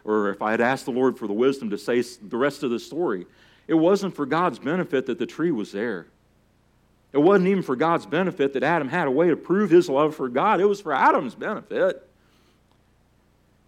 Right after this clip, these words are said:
He was the one who needed this, this choice to, to, to, to glorify God and obey Him, or, or to not, to choose his own, to choose his own way.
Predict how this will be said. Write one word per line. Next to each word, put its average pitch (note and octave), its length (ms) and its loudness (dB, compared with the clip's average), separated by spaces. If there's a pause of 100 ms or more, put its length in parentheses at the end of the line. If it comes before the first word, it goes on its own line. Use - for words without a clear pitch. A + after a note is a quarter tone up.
(120)
He A3 160 -2
was A#3 100 -4 (100)
the F3 60 -8
one E3+ 200 0
who D#3+ 140 -2
needed C#3+ 760 0
this, C#3 200 -2
this C3 240 -2
choice F#3+ 580 0
to, A#2+ 140 -4
to, C3 180 -8
to, A#2 160 -8
to A#2+ 160 -8
glorify E3+ 540 0
God C3+ 380 -4 (260)
and B2+ 80 -4
obey C#3+ 260 -2
Him, D3 180 -4
or, C3+ 300 0 (160)
or B2+ 160 0
to C#3+ 140 -6
not, D3 400 -8 (240)
to - 100 -8
choose D3 320 -4
his C3 180 -8
own, A2 300 -6 (460)
to - 80 -20
choose D3+ 320 -2
his B2+ 180 -6
own A#2 220 -4
way. G2+ 340 -6